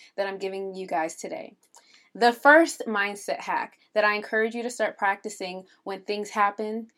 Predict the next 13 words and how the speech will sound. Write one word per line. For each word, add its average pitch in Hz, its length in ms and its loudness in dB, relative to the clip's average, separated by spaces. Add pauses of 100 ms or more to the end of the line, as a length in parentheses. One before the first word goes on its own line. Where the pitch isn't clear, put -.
(340)
is 214 520 4 (100)
to 233 120 2
think 240 280 -2
of 214 140 -2
three 254 580 0
reasons 226 640 -4 (140)
why 180 640 4 (320)
the 208 120 0
person 247 720 0
or 214 140 0
the 196 140 -4
situation 214 720 -4
happened 190 600 -4